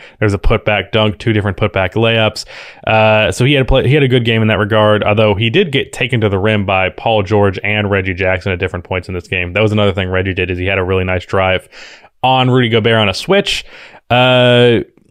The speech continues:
other than that, Donovan Mitchell didn't really have to do much offensively early in this game because Bogdan was doing what he, or Bo-, Bogdanovich was doing what he was doing. Uh, but then later in the game, he was kinda called upon, and,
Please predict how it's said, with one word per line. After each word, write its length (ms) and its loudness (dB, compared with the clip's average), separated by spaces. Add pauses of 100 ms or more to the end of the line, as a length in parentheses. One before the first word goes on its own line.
(120)
other 180 2
than 160 4
that, 480 0
Donovan 460 2
Mitchell 680 2
didn't 260 0
really 200 4
have 240 -2
to 80 0
do 220 0
much 240 0
offensively 560 0
early 260 2
in 60 0
this 160 -2
game 200 0
because 280 -2
Bogdan 480 0
was 80 0
doing 280 -2
what 120 0
he, 60 0
or 280 0 (240)
Bo-, 420 0 (100)
Bogdanovich 840 0
was 140 2
doing 240 2
what 120 2
he 120 0
was 160 0
doing. 340 -2 (460)
Uh, 480 2 (100)
but 160 0
then 160 2
later 280 2
in 80 2
the 60 2
game, 220 0
he 120 2
was 120 0
kinda 240 0
called 240 0
upon, 460 0
and, 760 0